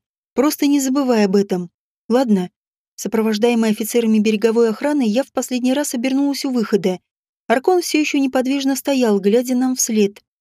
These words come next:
Быстроходный катер береговой охраны доставил нас на Мальту минут за сорок.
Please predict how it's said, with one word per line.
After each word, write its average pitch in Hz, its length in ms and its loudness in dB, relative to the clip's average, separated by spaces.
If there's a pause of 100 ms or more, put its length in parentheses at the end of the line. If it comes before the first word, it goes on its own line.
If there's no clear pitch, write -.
(340)
Быстроходный 226 560 0
катер 233 320 0
береговой 220 500 2
охраны 294 340 0
доставил 254 440 0
нас 247 220 -2
на 233 80 0
Мальту 285 300 -2
минут 269 260 0
за 269 100 -4
сорок. 202 440 -2